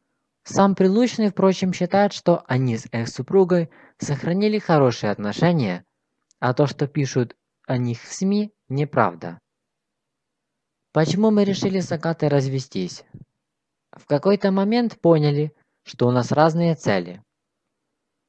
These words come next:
Мы очень долго пытались все сохранить. До того, как развелись, уже год вместе не жили. А потом решили, зачем ругаться постоянно друг с другом,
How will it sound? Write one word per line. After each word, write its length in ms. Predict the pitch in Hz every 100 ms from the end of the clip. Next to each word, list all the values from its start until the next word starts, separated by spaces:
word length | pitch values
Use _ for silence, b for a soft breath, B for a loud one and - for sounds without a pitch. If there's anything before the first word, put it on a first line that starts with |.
| _
Мы 140 | 131 147
очень 300 | 190 196 185
долго 300 | 208 214 214
пытались 480 | 196 156 147 147 143
все 160 | -
сохранить. 640 | 123 127 147 131 104 90 - _ _ _ _ _ _ _ _ _
До 160 | 123 139
того, 280 | 180 185 185
как 220 | 175 -
развелись, 540 | 170 175 196 233 -
уже 260 | - 135 143
год 240 | 139 202
вместе 360 | 156 151 147 160
не 160 | 156 156
жили. 440 | 120 92 87 - - - _ _ _ _ _ _
А 160 | - 120
потом 320 | 143 151 202
решили, 600 | 208 202 143 113 92 98 - _ -
зачем 400 | 120 151 185 175
ругаться 680 | 170 202 214 - 175 135 -
постоянно 460 | 135 160 160 156
друг 240 | 143 143 139
с 20 |
другом, 480 | 127 117 98 92